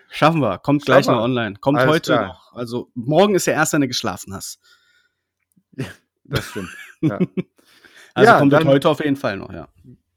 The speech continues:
Speaker 2: viel Spaß noch, äh, dann beim Spiel gleich, äh, die, die es vorher hören.
Speaker 1: Ja.
Speaker 2: Und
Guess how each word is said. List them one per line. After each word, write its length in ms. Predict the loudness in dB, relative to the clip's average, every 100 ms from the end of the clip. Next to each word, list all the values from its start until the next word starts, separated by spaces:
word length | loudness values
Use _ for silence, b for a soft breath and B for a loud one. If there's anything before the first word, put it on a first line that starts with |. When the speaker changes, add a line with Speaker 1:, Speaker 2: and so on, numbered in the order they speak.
| _ _ _ _
Speaker 2:
viel 180 | -2 -2
Spaß 320 | 2 0 2
noch, 300 | 0 -2 -4
äh, 480 | 0 4 6 6 2
dann 420 | 0 0 0 -2
beim 240 | 0 -2
Spiel 340 | -4 -6 -6 -4
gleich, 500 | 0 2 0 -4 -10
äh, 260 | -10 -8 -6
die, 160 | -8
die 120 | -8
es 180 | -10 -12
vorher 380 | -10 -4 -2 0
hören. 360 | 0 -2 -2 -6 b b b -2
Speaker 1:
Ja. 140 | 0
Speaker 2:
Und 240 | 0 -4